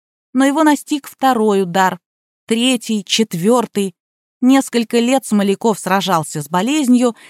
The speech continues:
но от судьбы не уйдёшь. Когда отца не стало, Милада училась на третьем курсе факультета журналистики. Её жизнь в университете мало отличалась от школьной,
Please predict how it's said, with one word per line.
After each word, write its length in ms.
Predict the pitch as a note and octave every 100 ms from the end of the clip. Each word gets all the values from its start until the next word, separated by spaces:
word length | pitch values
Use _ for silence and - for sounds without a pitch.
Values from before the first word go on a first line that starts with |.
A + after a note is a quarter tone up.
| -
но 180 | C4 C#4+
от 80 | C#4
судьбы 380 | C#4 B3+ B3+ D4
не 120 | C#4
уйдёшь. 680 | C4+ B3+ E3+ E3 C3 - - _ _ _ _ _ _ _ _ _ _ _ _
Когда 440 | B3+ A#3+ C4 A#3+
отца 460 | A#3 - C4 A#3 G#3+
не 180 | A3+
стало, 600 | A#3+ - D#4+ D#4 G3+ D#3+ F3 _ -
Милада 460 | A#3 B3+ D4+ B3+
училась 540 | C4 A#3+ - C4+ B3 -
на 120 | A3
третьем 380 | A#3+ A#3+ A3 A3
курсе 400 | - A#3 - G#3+
факультета 600 | G#3+ - G#3 G3+ F#3+ F#3+
журналистики. 920 | F#3 F#3+ G3 F3+ B2+ - A#2+ - - _ _ _ _ _
Её 460 | - A3+ C4+ D4 D#4+
жизнь 400 | A#3 D4+ C#4+ B3
в 60 |
университете 880 | C4 B3 B3+ B3 - C4+ E4 E4 D4
мало 460 | D4 D#4+ D#4+ G#3 F#3+
отличалась 640 | F3+ G#3+ G#3 A#3+ A3+ G#3
от 140 | A3 -
школьной, 580 | - G3 D3 C#3 D3